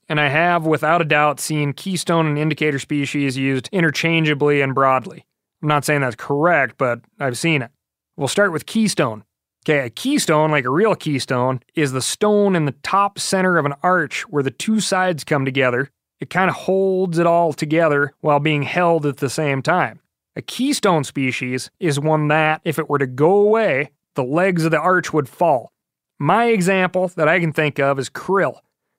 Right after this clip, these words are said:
that tiny shrimp that makes up the base food for a gajillion fish, birds, mammals, uh, like the humpback whale, for instance. If krill were to go away, it is quite likely that the animals that are dependent on krill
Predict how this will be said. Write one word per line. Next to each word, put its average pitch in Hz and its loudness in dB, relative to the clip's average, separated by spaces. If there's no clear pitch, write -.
that 143 -4
tiny 180 0
shrimp 185 0
that 143 -2
makes 160 0
up 160 -2
the 143 -2
base 165 0
food 147 -2
for 131 -6
a 170 -6
gajillion 165 0
fish, 185 -2
birds, 175 0
mammals, 175 0
uh, 147 2
like 147 0
the 123 -4
humpback 165 0
whale, 165 2
for 160 -2
instance. 156 -4
If 143 -8
krill 202 0
were 190 2
to 180 0
go 185 0
away, 165 0
it 147 -2
is 135 0
quite 196 -2
likely 151 0
that 147 -2
the - -10
animals 180 2
that 151 2
are 143 2
dependent 233 -2
on 147 2
krill 139 -2